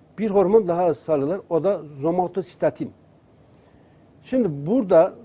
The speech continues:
somatotropin salgılanır. Bunu karaciğer algılayamazsa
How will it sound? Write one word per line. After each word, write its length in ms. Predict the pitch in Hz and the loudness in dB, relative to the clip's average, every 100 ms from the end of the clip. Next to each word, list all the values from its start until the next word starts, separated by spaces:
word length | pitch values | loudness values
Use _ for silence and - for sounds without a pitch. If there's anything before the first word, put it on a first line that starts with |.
| - | -8
somatotropin 1600 | 170 190 208 208 247 254 - _ _ _ - - 208 262 170 120 - _ _ _ _ _ | -2 2 2 0 -4 -6 -14 _ _ _ -20 -4 0 0 0 -4 -6 _ _ _ _ _
salgılanır. 640 | - - 202 214 233 240 240 - | -12 2 4 6 6 4 -4 -14
Bunu 300 | 170 180 220 | -4 0 0
karaciğer 500 | 185 208 165 175 175 - | 4 4 4 0 -2 0
algılayamazsa 960 | 156 156 151 190 220 165 - 208 285 | 0 2 4 4 4 2 2 -2 -2